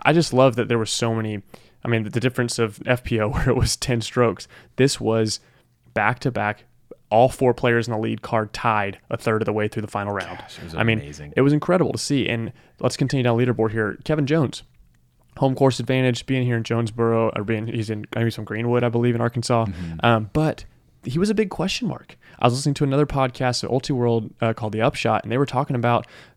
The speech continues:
Speaker 1: who, what players are you most worried about this season? One of them was Kyle Klein, one of them was Kevin Jones. And it was saying, you know,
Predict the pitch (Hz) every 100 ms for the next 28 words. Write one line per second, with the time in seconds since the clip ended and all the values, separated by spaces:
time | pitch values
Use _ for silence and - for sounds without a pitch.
0 | - 131 156 156 147 143 123 123 113 113
1 | 120 - 113 113 104 101 95 95 - 107
2 | 101 - - - _ - 120 120 123 -
3 | 120 120 123 117 110 110 113 107 - 101
4 | 98 104 131 - - - - - - 123
5 | 120 117 127 120 113 - _ _ 131 127
6 | 123